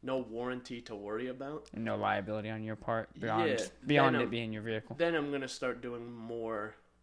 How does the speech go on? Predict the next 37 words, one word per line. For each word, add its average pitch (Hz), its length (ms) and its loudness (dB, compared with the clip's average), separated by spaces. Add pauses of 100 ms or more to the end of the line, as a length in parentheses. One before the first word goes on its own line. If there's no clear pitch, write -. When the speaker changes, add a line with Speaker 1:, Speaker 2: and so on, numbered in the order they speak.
(460)
Speaker 1:
intense 113 520 -6
things. 107 300 -6
Like, 110 180 -6 (480)
maybe 143 280 2
the 143 120 0
furthest 135 680 0
I'd 123 180 0
go 123 160 0
now, 107 600 -6 (500)
and 113 140 -4
I'm 123 80 -4
not 139 140 -2
even 117 180 -4
gonna 113 120 -8
do 120 140 -6
this 113 160 -6
for 107 160 -8
a 107 80 -6
while, 110 440 -10 (200)
is, 110 280 -4
like, 113 180 -4
a 110 100 -4 (100)
Cobb 120 400 -6
Stage 107 440 -4
three 110 360 -6 (320)
kit. - 320 -10 (340)
Speaker 2:
Mm-hmm. 123 500 -6
Speaker 1:
Um, 110 420 -2 (720)
'cause, 208 300 -2
like, 185 340 -2 (160)
it's 214 260 -2
a - 40 -10
couple 143 280 -6
grand, 117 460 -4 (300)
and 117 100 -10
you 120 80 -8
just, 120 300 -10